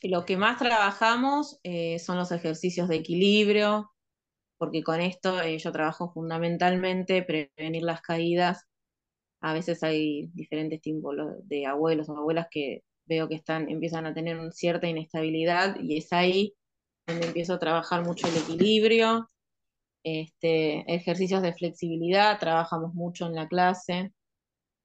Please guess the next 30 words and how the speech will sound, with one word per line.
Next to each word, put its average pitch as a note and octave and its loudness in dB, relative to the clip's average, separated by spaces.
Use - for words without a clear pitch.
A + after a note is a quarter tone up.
este, D#3 0
para D#3 2
que D3+ -4
estiren E3 -4
los D#3+ -6
músculos F#3 2
y D3 -2
puedan D#3+ -2
ayudar D#3+ -2
a D#3+ -4
que D#3 -8
su, - -12
su - -8
cuerpo D#3+ 0
permanezca D3+ -4
más D#3 -4
relajado. F3 2
También E3+ -2
trabajamos G3 2
mucho F#3 -2
la D#3+ -2
fuerza G#3 0
para D#3 -6
fortalecer D#3 -4
los E3 0
músculos, G#3+ 2
obviamente E3 0
siempre D#3+ -4
esto F3+ -4
con, D3+ -6